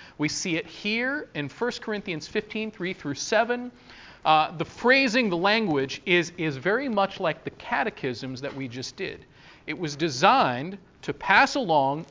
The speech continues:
the doctrine of the early church through oral communication and memorization. And that's why Paul says,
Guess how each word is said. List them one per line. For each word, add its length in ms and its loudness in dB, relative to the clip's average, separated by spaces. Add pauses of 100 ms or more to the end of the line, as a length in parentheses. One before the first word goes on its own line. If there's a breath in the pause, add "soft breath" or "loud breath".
the 100 0
doctrine 640 2
of 180 -2
the 120 -2
early 280 0
church 520 -2 (280 loud breath)
through 280 0
oral 360 8
communication 960 -2
and 180 -6
memorization. 600 -4 (360 soft breath)
And 100 -2
that's 140 0
why 100 8
Paul 300 4
says, 400 -2